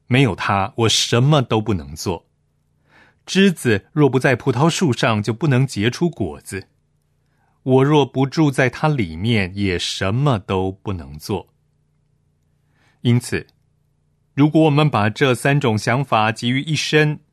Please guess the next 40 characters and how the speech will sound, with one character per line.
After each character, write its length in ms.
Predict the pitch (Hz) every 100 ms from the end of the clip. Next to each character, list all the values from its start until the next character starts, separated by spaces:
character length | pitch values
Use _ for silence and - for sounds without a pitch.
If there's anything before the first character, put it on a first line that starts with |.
| _
我 100 | 143
们 80 | 170
很 260 | - 120
快 280 | 120 - 147
就 160 | 123 131
会 160 | -
变 220 | 120 127 110
得 100 | 101
完 280 | 90 92
全。 460 | 127 - 73 78 107 _ _ _ _ _
在 200 | - 156 135
我 140 | 113
们 220 | 110 120 -
站 340 | - 170 123
在 220 | 120 120
天 260 | 104 - 131
那 160 | 127
边， 380 | 92 113 117 127 - _ _ _
靠 360 | - 180 151
近 200 | 127 139
神 200 | 120 120
的 80 | 135
宝 220 | 131 82
座， 340 | 78 123 95 - - -
完 320 | 123 123 143
全 440 | 151 113 104 113 127
属 360 | - - 87
于 180 | 87 98
耶 200 | 131 117
和 200 | - 92
华 200 | - 76
的 80 | -
时 180 | - -
候， 320 | - 87 _ _ _ _ _ _ _ _ _ _ _ _ _ _ _ -
那 380 | 123 120 120
明 280 | 117 117 127
亮 220 | 151 139
的 80 | 120
冠 240 | 113 151 107
冕 380 | 92 85 82